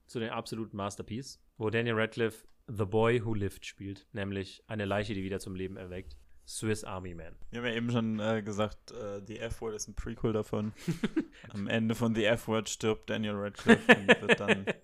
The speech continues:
Speaker 1: <laughs>
Speaker 2: an der Insel in Swiss Army
Speaker 1: Er
Speaker 2: Man
Speaker 1: sieht
Speaker 2: gespielt. Swiss
Speaker 1: zumindest
Speaker 2: Army Man.
Speaker 1: aus wie eine Leiche in The F-Word irgendwie. Fast noch
Speaker 2: Also
Speaker 1: mehr als
Speaker 2: ich
Speaker 1: in
Speaker 2: würde
Speaker 1: Swiss Army
Speaker 2: sagen
Speaker 1: Man.
Speaker 2: auf jeden Fall, dass Swiss Army Man der beste Film ist, in dem Daniel Radcliffe
Speaker 1: Auf jeden
Speaker 2: gespielt
Speaker 1: Fall.
Speaker 2: hat.
Speaker 1: Also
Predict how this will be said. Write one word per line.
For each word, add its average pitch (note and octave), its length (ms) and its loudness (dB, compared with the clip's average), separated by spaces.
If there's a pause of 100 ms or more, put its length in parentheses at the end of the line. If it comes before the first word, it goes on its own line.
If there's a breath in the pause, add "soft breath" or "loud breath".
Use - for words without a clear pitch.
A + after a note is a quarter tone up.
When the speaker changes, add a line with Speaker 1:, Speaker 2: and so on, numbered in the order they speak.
(120)
Speaker 1:
<laughs> - 320 -20
Speaker 2:
an G#2+ 180 -4
der A2+ 160 2
Insel A#2+ 420 2
in A2 240 -4
Swiss - 320 -2
Army G#2+ 200 -4
Speaker 1:
Er C#3 80 8
Speaker 2:
Man B2+ 80 4
Speaker 1:
sieht F3+ 220 4
Speaker 2:
gespielt. - 180 -6
Swiss E3 120 4
Speaker 1:
zumindest D#3 180 6
Speaker 2:
Army E3 220 8
Man. D#3 220 4
Speaker 1:
aus D3 260 8
wie C#3+ 80 2
eine C3+ 140 2
Leiche A#2+ 380 4
in G#2+ 260 -2
The A2 140 0
F-Word G#2+ 400 0
irgendwie. G#2 340 -4
Fast B2+ 260 -2
noch - 60 4
Speaker 2:
Also B2 160 4
Speaker 1:
mehr A#2 80 4
als A2+ 140 2
Speaker 2:
ich A#2 40 0
Speaker 1:
in A2+ 60 -4
Speaker 2:
würde D#3 140 10
Speaker 1:
Swiss C#3+ 100 6
Army C3 120 8
Speaker 2:
sagen C3 140 8
Speaker 1:
Man. B2 100 6
Speaker 2:
auf A#2+ 120 -2
jeden B2+ 200 -2
Fall, A#2+ 260 2
dass - 400 2
Swiss A#2 260 0
Army A2+ 260 -2
Man A2 220 -4
der A2 80 -2
beste G#2 340 -4
Film A2 260 -8
ist, - 140 -10
in G#2+ 100 -12
dem F#2+ 260 -14
Daniel G#2 240 -10
Radcliffe G2+ 200 -4
Speaker 1:
Auf C3 200 6
jeden C3 180 4
Speaker 2:
gespielt F#2+ 300 -2
Speaker 1:
Fall. G2 80 -12
Speaker 2:
hat. A#2 60 -6
Speaker 1:
Also B2 260 2